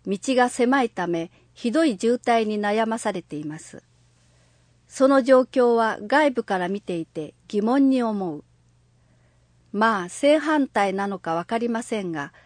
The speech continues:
東京の下町に屋根線と言われる地域があります。谷中、根津、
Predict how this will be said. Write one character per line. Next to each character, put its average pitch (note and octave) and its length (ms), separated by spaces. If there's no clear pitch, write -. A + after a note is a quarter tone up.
東 C#4 220
京 B3+ 220
の B3 140
下 A#3+ 260
町 A#3 340
に G#3+ 240
屋 A3 180
根 C#4+ 160
線 B3+ 360
と A#3+ 100
言 A#3+ 120
わ A#3 140
れ A#3 100
る A3+ 120
地 A#3+ 240
域 E3 200
が D3+ 100
あ D3+ 40
り D#3 140
ま D#3 140
す。 - 240
谷 G#3 220
中、 A#3 460
根 B3 200
津、 F3 260